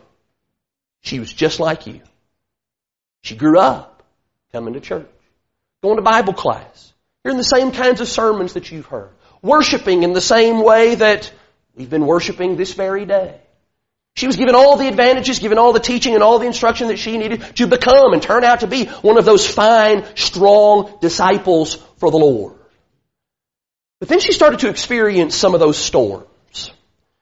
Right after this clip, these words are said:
She ended up going off to college. She made some new friends. And now, this, I know the print is small for those of you in the back, but what this is, is her fifteen-point manifesto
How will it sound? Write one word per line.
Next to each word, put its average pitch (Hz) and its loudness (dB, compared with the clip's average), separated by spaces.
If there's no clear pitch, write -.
She - -6
ended 311 2
up 269 2
going 214 6
off 214 2
to 214 -6
college. - -10
She - -8
made 185 2
some 165 -4
new 180 -2
friends. 165 -6
And 131 -6
now, 190 2
this, 196 -2
I - -20
know 117 -8
the 120 -6
print 160 -2
is 170 -4
small 175 2
for 131 -6
those 120 -2
of 123 -14
you 139 -6
in 147 -4
the 180 -10
back, 123 -2
but 240 2
what 277 4
this 330 2
is, 208 0
is 196 4
her 240 4
fifteen-point 269 0
manifesto 185 -2